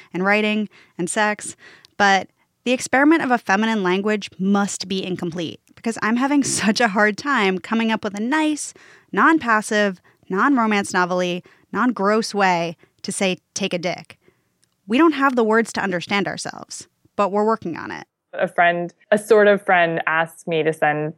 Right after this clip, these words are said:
Speaker 2: them the old ones, and I, which I did, which I do if, like, that we're friends, you know. And they wrote back and they said, "I just thank you for sending this. I feel like I've learned a lot about myself," which is,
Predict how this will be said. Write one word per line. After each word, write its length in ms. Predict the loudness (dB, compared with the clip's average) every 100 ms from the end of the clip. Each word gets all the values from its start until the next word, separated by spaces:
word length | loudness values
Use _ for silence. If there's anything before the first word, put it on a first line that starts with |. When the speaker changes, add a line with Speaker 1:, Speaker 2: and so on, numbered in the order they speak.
| _
Speaker 2:
them 380 | 0 0 -2 -8 -8 -2
the 240 | 0 2
old 200 | 4 4
ones, 340 | 4 0 -4 -2
and 100 | 4
I, 60 | 4
which 140 | 6
I 80 | 6
did, 240 | 6 6
which 120 | 8 8
I 80 |
do 260 | 6 6 6
if, 160 | 4 2
like, 200 | 0 0 -2
that 200 | -2 0
we're 140 | 0
friends, 360 | 0 -4 -4 -8
you 60 | -8
know. 100 | -10 -12 -20 -12 2
And 120 | 6
they 100 | 6
wrote 200 | 6 6
back 260 | 6 4 2
and 80 | 2
they 100 | 2
said, 160 | 2
"I 80 | 2
just 180 | 0 -2
thank 180 | -2 0
you 60 |
for 140 | 0 2
sending 240 | 2 2
this. 120 | 2
I 80 | 2
feel 140 | 4 4
like 120 | 4
I've 140 | 2
learned 200 | 2 2
a 20 |
lot 160 | 4 6
about 180 | 4 2
myself," 440 | 0 2 2 4
which 180 | 2 4
is, 260 | 2 2